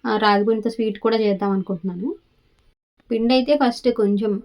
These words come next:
ఆ, కొన్ని రోజులు అయింది కాబట్టి కొంచెం తీసుకొని టేస్ట్ చేసి అప్పుడు మనం దేంట్లోకైనా యూజ్ చేసుకోవాలి. So, ఒక్కోసారి చేదు వస్తుంది కదా, so ఏ పిండి అయినా.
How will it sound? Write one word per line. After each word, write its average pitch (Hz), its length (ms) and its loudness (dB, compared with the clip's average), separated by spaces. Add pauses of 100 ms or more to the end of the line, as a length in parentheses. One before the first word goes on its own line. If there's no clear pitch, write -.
(100)
ఆ, 196 280 -2
కొన్ని 202 140 0
రోజులు 202 260 0
అయింది 208 200 2
కాబట్టి 196 420 -4 (400)
కొంచెం 208 240 -2
తీసుకొని 196 400 -2
టేస్ట్ 196 380 -2
చేసి 208 380 -4
అప్పుడు 220 260 -6
మనం 214 220 -2
దేంట్లోకైనా 196 480 -2
యూజ్ 190 320 -4
చేసుకోవాలి. 185 500 -8 (160)
So, 214 120 -6 (100)
ఒక్కోసారి 196 320 -6 (100)
చేదు 202 180 -2
వస్తుంది 208 320 -6
కదా, 208 400 -6
so 226 80 -2
ఏ 196 140 0
పిండి 202 260 -4
అయినా. 202 340 -6